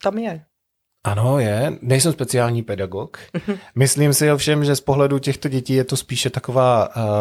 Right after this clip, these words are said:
Speaker 2: obezlička, nebo spíše formální pomoc, protože, eh, má-li, eh, ten člověk řešit, eh,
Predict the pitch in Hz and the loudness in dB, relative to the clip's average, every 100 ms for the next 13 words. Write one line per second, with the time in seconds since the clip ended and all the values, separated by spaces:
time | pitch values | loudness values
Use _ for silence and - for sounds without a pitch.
0 | 104 98 110 113 101 98 - 101 120 117 | 0 0 0 0 0 -4 -4 -2 -2 -4
1 | 107 - 107 113 117 107 107 104 117 110 | -8 -8 -6 -6 -4 -2 -2 -2 -4 -6
2 | 95 95 156 - _ - - - - 117 | -10 -10 -14 -20 _ -20 -20 -12 -2 0
3 | 110 117 113 110 120 123 120 120 - 120 | 0 2 2 4 4 4 4 2 0 0
4 | 113 110 110 117 110 113 117 120 110 - | 2 2 0 0 2 2 4 2 2 -2
5 | - 110 107 101 87 - - 110 - 113 | -6 -2 0 -2 -4 -4 -2 -2 0 0
6 | 113 113 - 117 104 - 117 113 110 | 0 0 0 -2 -4 -2 0 2 0